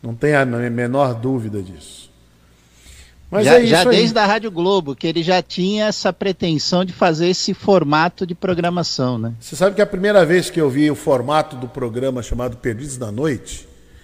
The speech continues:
Speaker 1: que tinha o Carlos Rober-, Carlos Alberto, não, Carlos Roberto Escova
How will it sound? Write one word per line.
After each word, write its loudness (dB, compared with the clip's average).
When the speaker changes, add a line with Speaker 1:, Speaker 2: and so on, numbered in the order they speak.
Speaker 1:
que -10
tinha 2
o 2
Carlos 2
Rober-, -2
Carlos 0
Alberto, -2
não, -6
Carlos 2
Roberto 0
Escova 2